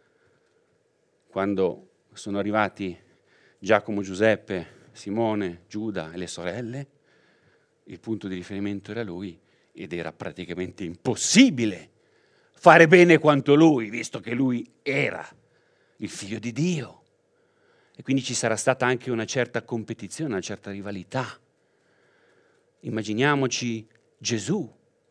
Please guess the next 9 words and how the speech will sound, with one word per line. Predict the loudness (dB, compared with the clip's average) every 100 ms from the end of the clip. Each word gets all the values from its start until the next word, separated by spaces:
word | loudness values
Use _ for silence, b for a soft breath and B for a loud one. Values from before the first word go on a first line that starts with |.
| _
che | -16 -12
magari | -8 -4 -4 -4
avrà | -8
tenuto | -12 -8 -8 -8 -14
sa-, | -14 -6 -6
tra | -4 0
le | 0
sue | 0 -2 0
braccia | 0 0 -4 -6 -6